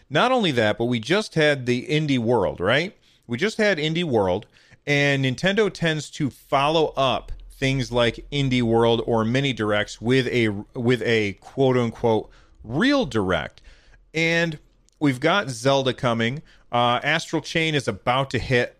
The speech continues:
and, uh, we've got Luigi's Mansion on the way.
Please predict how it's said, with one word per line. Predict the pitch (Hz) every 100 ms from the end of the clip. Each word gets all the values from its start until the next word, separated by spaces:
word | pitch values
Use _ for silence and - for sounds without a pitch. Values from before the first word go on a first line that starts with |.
| _
and, | 131 127 123 120 117
uh, | 120 120 117 117
we've | 117
got | 135 131
Luigi's | 135 139 123 113
Mansion | 120 135 131 131
on | 120
the | 117
way. | 110 107 107